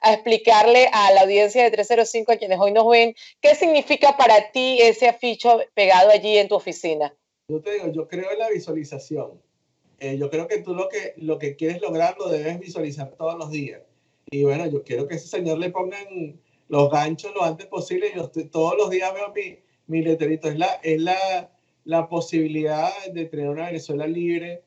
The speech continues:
Speaker 2: nuevamente como la que disfrutamos nuestra generación. Los que vivimos una, una Venezuela próspera donde se valoraba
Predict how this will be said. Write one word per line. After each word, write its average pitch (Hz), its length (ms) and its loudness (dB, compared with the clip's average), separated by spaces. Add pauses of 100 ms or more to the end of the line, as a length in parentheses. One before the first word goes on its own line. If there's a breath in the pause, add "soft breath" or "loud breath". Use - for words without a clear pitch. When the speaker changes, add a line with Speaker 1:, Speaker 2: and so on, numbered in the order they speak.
(160)
Speaker 2:
nuevamente 156 720 -6
como 156 180 -6
la 139 120 -2
que 135 120 -12
disfrutamos 131 760 -2
nuestra 175 280 -2
generación. 143 640 -4 (640)
Los - 180 0
que 151 100 0
vivimos 143 600 0
una, 147 300 -4
una 147 200 -2
Venezuela 151 460 -4
próspera 160 400 -2
donde 143 200 -2
se 135 120 -8
valoraba 123 720 -6